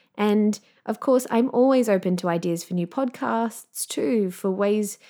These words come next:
we can create a community from this podcast, whatever you'd like to message me about. It would just be so lovely to hear from you. Thank you so, so, so, so, so much for listening today to my thoughts on community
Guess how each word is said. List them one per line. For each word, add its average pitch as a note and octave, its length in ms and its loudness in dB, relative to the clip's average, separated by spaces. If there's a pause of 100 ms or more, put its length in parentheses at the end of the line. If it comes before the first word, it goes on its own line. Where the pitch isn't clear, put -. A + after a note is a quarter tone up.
(240)
we G#3 100 2
can G3+ 180 -2
create F#3+ 280 -2
a F3+ 40 -2
community C#4 480 2
from C4+ 180 -2
this C4+ 120 -2
podcast, B3+ 760 -4
whatever G#3+ 500 0
you'd G#3+ 300 0
like F#3 220 -2
to F#3 100 -4
message F#3 340 -2
me F#3 160 -2
about. F3 320 -4 (500)
It B3+ 140 -2
would B3 160 0
just G#3+ 240 -2
be G#3+ 100 -2
so G#3 200 0
lovely G3 360 0
to G3+ 120 -4
hear F3+ 180 -2
from F#3 220 -6
you. G3 240 -6 (760)
Thank B3 300 4
you B3+ 340 0 (180)
so, C4 680 2
so, D#4+ 260 0
so, C4+ 200 0
so, F#3+ 160 -4
so F3+ 180 -2
much F3 460 -6
for G#3 100 0
listening G3 540 -2
today F#3+ 380 0
to G3+ 120 -8
my F#3 140 0
thoughts - 400 -6
on G3 160 -2
community F#3 720 0